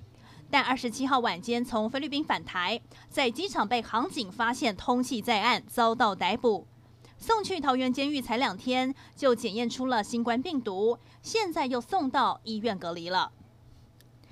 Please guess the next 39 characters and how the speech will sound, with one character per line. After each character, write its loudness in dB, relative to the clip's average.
立 6
法 6
院 4
今 2
天 2
举 -4
行 -2
联 2
席 -2
会 0
议， 0
要 4
审 -2
查 -2
各 2
部 -4
会 -2
的 0
前 -6
瞻 -2
预 -6
算。 -2
不 -4
过 2
说 0
是 -4
审 -2
查， 0
立 0
法 2
委 2
员 -2
上 2
台 0
还 0
是 -2
在 0
质 -8
询。 -6